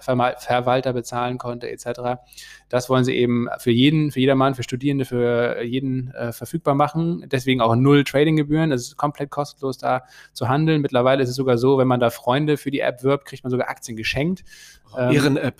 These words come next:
Speaker 2: Hört sich nach richtiger Ehren-App an.
Speaker 1: <laughs> Richtig Ehren-App, genau. <laughs> Ja, aber eben wie es immer so ist, äh,
Speaker 2: Ja.
Speaker 1: eigentlich gibt's natürlich nichts
Speaker 2: Oh.
Speaker 1: umsonst.
Speaker 2: Ja.
Speaker 1: Und, ähm,
Speaker 2: Nur der
Speaker 1: dementsprechend
Speaker 2: Tod und der kostet das Leben.
Speaker 1: Ja, und, ähm,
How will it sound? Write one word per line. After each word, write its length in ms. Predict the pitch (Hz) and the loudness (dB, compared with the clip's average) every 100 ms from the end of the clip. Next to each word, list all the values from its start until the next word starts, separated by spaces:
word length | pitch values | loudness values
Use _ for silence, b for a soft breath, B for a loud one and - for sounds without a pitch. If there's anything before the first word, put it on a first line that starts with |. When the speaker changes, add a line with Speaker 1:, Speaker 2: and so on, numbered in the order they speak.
| _ | _
Speaker 2:
Hört 120 | 135 | -8
sich 160 | 135 127 | -6 -4
nach 220 | 123 - _ | -6 -8 _
richtiger 460 | 131 123 - 135 139 | -10 -8 -4 -4 0
Ehren-App 460 | 147 135 127 123 - - | 0 0 -2 -4 -10 -16
an. 120 | 113 - | -20 -12
Speaker 1:
<laughs> 580 | 117 - - - 165 - | -2 0 2 2 0 -4
Richtig 300 | 123 127 - | -8 -8 -6
Ehren-App, 380 | 127 120 113 - | -4 -4 -6 -2
genau. 160 | 160 | -2
<laughs> 1700 | 143 151 165 156 156 175 - 170 180 175 175 220 - - - - 117 | 0 -4 -6 -6 -6 -6 -6 -4 -4 -4 -6 -8 -8 -16 -14 -12 -2
Ja, 280 | 147 180 170 | 2 4 4
aber 300 | 165 165 139 | 2 2 2
eben 240 | 175 165 | -2 -2
wie 100 | 180 | -2
es 120 | 180 | -2
immer 140 | 175 175 | 0 0
so 80 | |
ist, 340 | 147 190 - - | 2 0 -2 -8
äh, 340 | 160 156 156 | -4 0 0
Speaker 2:
Ja. 60 | 156 110 127 - | -2 -4 -6 -6
Speaker 1:
eigentlich 200 | 160 156 | -10 -8
gibt's 160 | 170 | -8
natürlich 240 | 120 131 - | -4 -2 0
nichts 300 | 185 117 113 | 0 0 -2
Speaker 2:
Oh. 40 | |
Speaker 1:
umsonst. 540 | 113 135 143 185 202 - B B B - | -2 -2 0 -2 -4 -10 B B B -4
Speaker 2:
Ja. 80 | |
Speaker 1:
Und, 340 | 151 156 151 - | -2 0 -2 -2
ähm, 300 | 147 147 151 | 0 2 2
Speaker 2:
Nur 80 | 147 | 2
der 0 | |
Speaker 1:
dementsprechend 440 | 151 156 156 170 | 4 4 6 6
Speaker 2:
Tod 180 | 165 135 | 6 4
und 100 | 135 | 0
der 100 | 143 | -2
kostet 320 | - 151 131 | -2 -6 -4
das 140 | 131 | -6
Leben. 340 | 135 135 117 110 - 156 | -4 -4 -6 -10 -16 -6
Speaker 1:
Ja, 360 | 131 113 - _ | -4 -4 -8 _
und, 360 | 139 131 131 127 | -14 -14 -14 -8
ähm, 480 | 127 120 120 120 | -4 -2 -4 -10